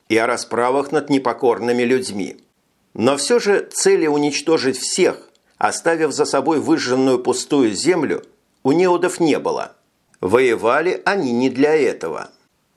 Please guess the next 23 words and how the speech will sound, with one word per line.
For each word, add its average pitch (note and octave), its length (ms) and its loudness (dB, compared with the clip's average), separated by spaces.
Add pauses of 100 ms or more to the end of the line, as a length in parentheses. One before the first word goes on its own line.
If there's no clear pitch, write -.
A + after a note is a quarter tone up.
(180)
Илья D3+ 320 4
не G#3+ 140 0
слышал E3 440 2
о A#2 100 2
том, G2 420 0
чтобы B2+ 340 0
маги F3 260 0
кого-то C#3 460 0
мучили A#2+ 680 0
или E3 180 2
убивали D#3 540 2
просто D3+ 420 0
так, E3 520 -4
без A#2 260 -2
всякого C3+ 420 0
смысла D#3 560 0
и B2+ 140 -2
нужды C#3+ 360 0
вообще, D3+ 640 -2 (480)
из G3 120 2
чистого D#3 520 -2
садизма. A#2+ 680 -4 (640)
Нет, A#2 500 0